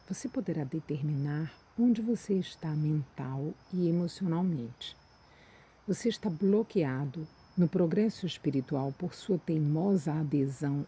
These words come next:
às suas crenças atuais? Depois da devida reflexão,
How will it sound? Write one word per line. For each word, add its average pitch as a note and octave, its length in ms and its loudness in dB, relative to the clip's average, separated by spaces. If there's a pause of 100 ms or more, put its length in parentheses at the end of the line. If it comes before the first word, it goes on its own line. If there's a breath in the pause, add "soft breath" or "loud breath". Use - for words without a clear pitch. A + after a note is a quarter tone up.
às F3 160 0
suas - 320 -4
crenças F#3 640 2
atuais? C3+ 800 -4 (880 soft breath)
Depois B3+ 320 2
da F#3 120 0
devida D3 380 2
reflexão, D3 840 -2